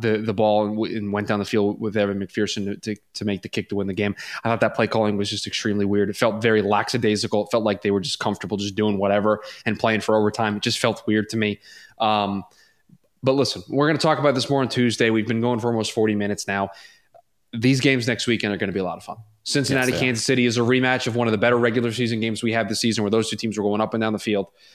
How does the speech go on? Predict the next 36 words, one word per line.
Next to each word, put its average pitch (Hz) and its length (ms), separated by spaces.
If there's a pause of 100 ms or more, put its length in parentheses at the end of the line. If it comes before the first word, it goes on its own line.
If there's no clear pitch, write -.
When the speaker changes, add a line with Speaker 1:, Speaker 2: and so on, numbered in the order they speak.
(140)
Speaker 1:
on 107 160
each 101 140
other. 101 300 (260)
And 104 140
San 123 180
Francisco, 123 500
L 117 220
A 107 300
is 107 120
an 104 120
N 117 100
F 117 80
C 120 160
West 117 260
matchup 113 340
that 110 60
we've 101 160
already 110 220
seen 117 220
twice. 110 400 (160)
San 123 160
Francisco 113 400
beat 120 280
them 123 200
in 120 80
the 104 80
last 117 260
week 113 140
of 107 80
the 104 60
season 113 280
to 110 60
get 107 160
into 127 160
the 120 80
playoffs. 120 380